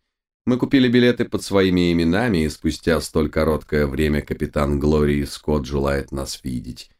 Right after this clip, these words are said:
Какие есть мысли по этому поводу?" "Уверен, что он слышал о вас, сэр". "Лондон — маленький город", согласился мой учитель, но тем не менее, если он хоть что-то знает обо мне, то вряд ли его интересуют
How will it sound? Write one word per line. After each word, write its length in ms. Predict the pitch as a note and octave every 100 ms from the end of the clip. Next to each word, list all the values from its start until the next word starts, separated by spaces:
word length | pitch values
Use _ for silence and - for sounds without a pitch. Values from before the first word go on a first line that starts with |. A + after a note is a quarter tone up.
| _ _
Какие 320 | B3+ F#3 E3+
есть 240 | D#3+ D3
мысли 400 | G#2+ E2+ D2+ F2
по 120 | F2+ G2
этому 320 | F#2+ G2 G2
поводу?" 440 | G2+ G2 G2+ G2+ _ _ _ _ -
"Уверен, 460 | C#2 B1+ E2 F2
что 240 | E2 - D#2
он 140 | E2
слышал 420 | - D#2+ - D#2+
о 60 | D#2
вас, 240 | C#2+ B2
сэр". 320 | - C2+ - _ _ _ _ _ _
"Лондон — 520 | D2 G2+ C3+ B2+ B2+
маленький 480 | A2 B2 D#3 D#2 D#2
город", 340 | D#2 D#2+ D#2 - _
согласился 600 | _ D2+ D2 C#2+ B1 -
мой 180 | C2 C2
учитель, 420 | B1+ - - C#2+ - _ _ _ -
но 160 | D#2+
тем 260 | D2+ E2+ E2
не 100 | E2
менее, 500 | E2 G2 B2 G#2+ F2
если 300 | E2 D#2 D#2+
он 200 | D#2+ D#2
хоть 180 | E2 D2+
что-то 340 | - C#2 C#2+
знает 400 | B1 B1 B1 B1+
обо 180 | D2 D2+
мне, 180 | E2+ E2+
то 140 | D#2+
вряд 320 | D2+ F#2 A#2+
ли 80 | F2+
его 200 | D#2+ D#2
интересуют 600 | D2+ D2 D2 - D#2 -